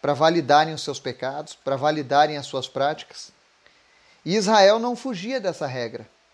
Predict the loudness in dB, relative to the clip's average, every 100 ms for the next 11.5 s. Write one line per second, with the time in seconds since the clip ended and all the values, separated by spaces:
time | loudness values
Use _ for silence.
0 | _ _ _ _ _ -20 -10 -6 0 2
1 | 2 2 2 2 0 0 0 0 -2 0
2 | 0 0 -6 -6 -4 -4 -2 -2 -4 -12
3 | _ _ -8 -2 -2 -2 -2 -4 -2 -2
4 | -2 0 2 2 0 -4 _ _ _ _
5 | _ _ _ _ -6 -2 2 2 2 0
6 | 2 2 2 2 -2 -2 -6 -6 _ _
7 | _ -8 -2 0 0 0 0 2 0 0
8 | -4 -8 -12 _ _ _ 4 4 4 4
9 | 4 0 -6 -4 2 2 2 0 2 2
10 | 0 -2 -2 -4 -4 -4 -6 -6 -10 -2
11 | 0 0 -4 -10